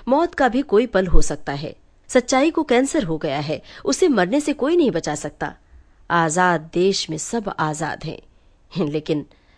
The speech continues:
हकीकतन हर कोई अपनी ही आजादी का गुलाम बन गया है। ये नए ढंग की गुलामी है,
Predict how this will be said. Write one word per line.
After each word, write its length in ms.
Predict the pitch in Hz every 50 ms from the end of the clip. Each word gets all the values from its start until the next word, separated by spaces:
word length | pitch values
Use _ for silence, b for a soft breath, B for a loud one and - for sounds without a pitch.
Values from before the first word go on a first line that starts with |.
| b b -
हकीकतन 640 | 208 196 - - 220 - - 196 - - 160 151 - - _ _ _ - -
हर 180 | 240 277 269
कोई 320 | - - - 165 160 147 - -
अपनी 280 | 202 208 - 277 285
ही 160 | 247 240 240 - -
आजादी 480 | 170 160 151 160 175 180 185 214 226 202
का 180 | - - 190
गुलाम 520 | - 180 - - 196 185 196 196 214 220 202
बन 140 | - - -
गया 260 | - 127 90 90 -
है। 240 | 143 147 - - - _ _ b b b b b b b b -
ये 140 | 165 170 165
नए 280 | 160 170 175 185 175
ढंग 280 | 151 151 160 175 170 165
की 120 | - 170
गुलामी 460 | 151 156 156 156 156 165 180 202 208
है, 200 | 190 208 233 254